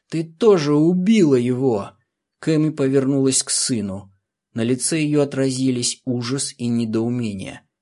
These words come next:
"Почему ты послала нас сюда, мама? Почему?" Дэйв выхватил револьвер из руки матери, секунду-другую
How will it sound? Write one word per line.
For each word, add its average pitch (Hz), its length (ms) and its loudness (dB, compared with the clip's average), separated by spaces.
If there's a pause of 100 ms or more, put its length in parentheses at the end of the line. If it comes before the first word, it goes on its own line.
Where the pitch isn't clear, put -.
"Почему 147 460 -2
ты 135 160 -2
послала 131 560 0
нас 117 260 -2
сюда, 117 340 -2
мама? 117 380 -2
Почему?" 160 880 -4 (460)
Дэйв 117 340 0
выхватил 110 640 -4
револьвер 110 640 -2
из 120 120 -4
руки 117 320 -6
матери, 113 480 -4
секунду-другую 147 1120 0